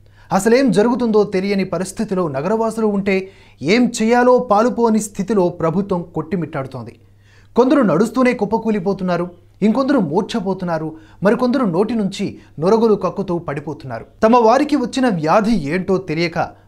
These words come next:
వారి బంధువులు భయాందోళనకు గురవుతున్నారు. ముందు జాగ్రత్త చర్యల్లో భాగంగా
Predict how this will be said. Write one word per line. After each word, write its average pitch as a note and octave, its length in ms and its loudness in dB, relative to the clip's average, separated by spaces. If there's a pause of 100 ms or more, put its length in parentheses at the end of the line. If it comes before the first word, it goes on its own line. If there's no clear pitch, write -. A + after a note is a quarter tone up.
(140)
వారి E3+ 220 2
బంధువులు E3+ 680 0
భయాందోళనకు F#3 560 0
గురవుతున్నారు. C3+ 600 -6 (320)
ముందు C4+ 200 4
జాగ్రత్త A3+ 520 2
చర్యల్లో G3 320 0
భాగంగా F3+ 560 0